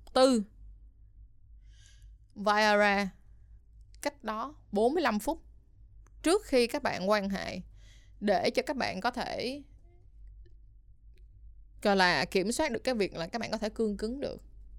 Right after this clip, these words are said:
Được không nào? Nhưng mà á, để các bạn chắc chắn nhất,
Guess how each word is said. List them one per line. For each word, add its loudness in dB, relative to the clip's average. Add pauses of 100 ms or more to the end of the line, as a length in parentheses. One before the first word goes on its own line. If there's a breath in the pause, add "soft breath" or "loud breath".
(220)
Được 0
không 0
nào? -2 (360 loud breath)
Nhưng 2
mà 4
á, 0 (160)
để 2
các 2
bạn -2
chắc -4
chắn -2
nhất, 0